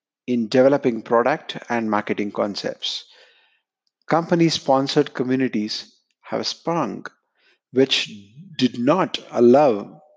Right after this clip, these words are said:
only businesses to seek better connections with customers, but also help them strengthen their brand,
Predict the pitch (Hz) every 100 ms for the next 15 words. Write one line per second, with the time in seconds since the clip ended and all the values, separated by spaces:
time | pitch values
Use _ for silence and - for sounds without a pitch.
0 | _ _ _ _ _ _ _ _ _ _
1 | _ _ _ 147 180 180 170 131 123 123
2 | 139 139 135 - 123 - 143 - 107 131
3 | 160 143 135 127 - 127 117 117 - 165
4 | 165 156 110 107 117 - - - - _
5 | - 127 135 160 - 175 143 143 151 131
6 | 123 107 95 - - - 139 135 143 120
7 | 104 87 104 101 104 165